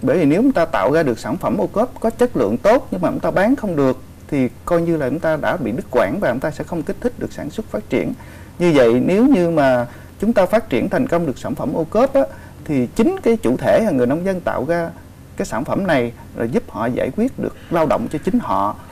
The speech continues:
và họ cũng thể giải quyết được lao động cho những cái cư dân khu vực nông thôn xung quanh họ.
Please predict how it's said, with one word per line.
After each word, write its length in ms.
và 80
họ 220
cũng 180
thể 300
giải 260
quyết 180
được 160
lao 100
động 220
cho 120
những 360
cái 140
cư 100
dân 280
khu 120
vực 220
nông 140
thôn 280
xung 240
quanh 120
họ. 280